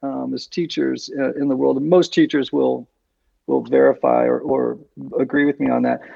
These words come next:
I think, uh, you know, the four is, uh, disproportionately represented in the arts. Uh, we're very creative. We're very imaginative. Um,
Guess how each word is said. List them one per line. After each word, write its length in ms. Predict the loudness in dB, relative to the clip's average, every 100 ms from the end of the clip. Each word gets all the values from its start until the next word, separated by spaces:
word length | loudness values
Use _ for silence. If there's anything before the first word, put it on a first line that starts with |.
| -4 2
I 80 | 4
think, 320 | 4 2 -6 _ _ _ _ _ 0
uh, 260 | 2 0 0
you 100 | 0
know, 120 | 2
the 100 | 0
four 600 | 0 2 6 6 4 2
is, 500 | 0 0 -2 -8 -8
uh, 180 | -8 -6
disproportionately 720 | -6 -6 -6 -6 -6 -6 -10 -8
represented 560 | -8 -8 -12 -12 -12
in 100 | -14
the 120 | -4
arts. 520 | 0 0 -2 -12 -14 -16 -8
Uh, 160 | -4 -2
we're 140 | -4
very 200 | -2 -4
creative. 520 | -4 -2 2 2 2 0
We're 120 | -4
very 200 | -2 -4
imaginative. 1080 | -4 -2 0 0 -2 -6 -4 -2 0 0 -4 _ _ _ _ _ _ _ -8
Um, 720 | -4 -4 -4 -6 -6 -8